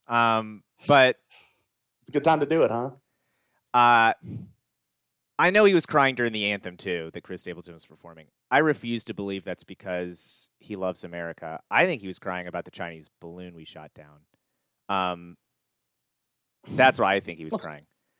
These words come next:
Speaker 1: I just, I don't like Nick Sirianni. Um,
Speaker 2: Apparently not.
Speaker 1: I, I, yeah,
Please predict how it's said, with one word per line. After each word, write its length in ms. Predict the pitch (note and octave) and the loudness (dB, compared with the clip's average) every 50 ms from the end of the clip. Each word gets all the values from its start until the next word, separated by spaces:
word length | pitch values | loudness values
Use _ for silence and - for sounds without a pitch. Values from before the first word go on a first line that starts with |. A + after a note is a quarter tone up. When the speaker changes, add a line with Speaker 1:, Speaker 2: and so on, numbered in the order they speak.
| _ _ _ _ _ _ _ _ - - F#3+ - - _ - | _ _ _ _ _ _ _ _ -6 -6 -6 -6 -6 _ 4
Speaker 1:
I 120 | C3 D3 | 4 4
just, 420 | E3 F3 F#3 D#3+ C#3+ - - - _ _ | 6 6 4 4 4 2 -4 -6 _ _
I 140 | - C#3 D#3 | 4 4 4
don't 260 | D3 A#2+ C3+ A#2+ A2+ | 4 4 2 2 2
like 180 | G2 G2+ F#2 D#2+ | 2 -2 -4 -4
Nick 140 | F2+ E2+ - | -8 -14 -14
Sirianni. 560 | - - E2+ E2 D#2+ D2+ D2+ D2 D2 D2 C#2+ _ _ _ _ _ _ - | -14 -14 -12 -12 -14 -16 -20 -20 -20 -20 _ _ _ _ _ _ _ 0
Um, 540 | B2 A#2 A#2 A2+ A2+ A2 G#2+ G#2+ G#2+ G#2 - - - F#2+ _ _ _ _ _ _ _ _ _ _ _ _ | 2 4 4 4 4 2 2 -2 -6 -14 -16 -18 -20 -20 _ _ _ _ _ _ _ _ _ _ _ _
Speaker 2:
Apparently 360 | - E3+ E3+ E3+ D#3+ D3 C3+ | 0 0 2 2 2 2 2
not. 320 | B2 A2+ F2+ C#2+ - - - _ _ _ _ _ _ _ _ _ _ _ - | 0 0 -2 -2 -6 -8 -14 _ _ _ _ _ _ _ _ _ _ _ -2
Speaker 1:
I, 380 | B2 B2 B2 B2 A#2+ A#2+ A#2+ - - | 2 2 4 4 2 0 -2 -2 0
I, 280 | A#2 A#2 B2 A#2+ A#2+ - | 2 2 2 2 0 -2
yeah, 300 | C#3 C3 A#2 G2 F2+ E2+ | 0 2 2 2 0 -4